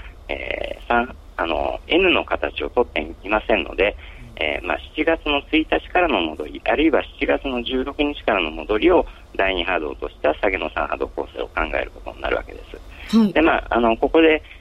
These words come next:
Speaker 1: えー、五月の五日から、えー、四十二日目、あるいは七月の一日から、え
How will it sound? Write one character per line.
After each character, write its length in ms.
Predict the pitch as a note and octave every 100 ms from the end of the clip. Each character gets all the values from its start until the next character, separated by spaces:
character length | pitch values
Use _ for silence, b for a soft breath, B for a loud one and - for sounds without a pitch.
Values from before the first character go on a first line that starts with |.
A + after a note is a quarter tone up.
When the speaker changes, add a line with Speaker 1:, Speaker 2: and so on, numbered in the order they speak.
| B
Speaker 1:
え 360 | - A2+ G#2+ G#2
ー、 40 |
五 120 | B2 D#3+
月 180 | C#3+
の 160 | A#2 F#2+
五 140 | F2+ -
日 140 | - A#2+
か 120 | C#3
ら、 240 | D#3 D#3 - - -
え 120 | - E2
ー、 40 |
四 240 | A2+ B2
十 180 | G2+ E2+ C#2
二 100 | E2+ G#2+ A2+
日 120 | G2+
目、 260 | F#2+ F2 - -
あ 100 | A2
る 80 | C3+
い 60 |
は 100 | A2 - -
七 80 | B2
月 200 | B2+ B2+
の 120 | B2
一 80 | -
日 140 | B2 A#2 A2 - - - - - - - -
か 120 | F3
ら、 180 | E3 - b b - -
え 220 | F2 D2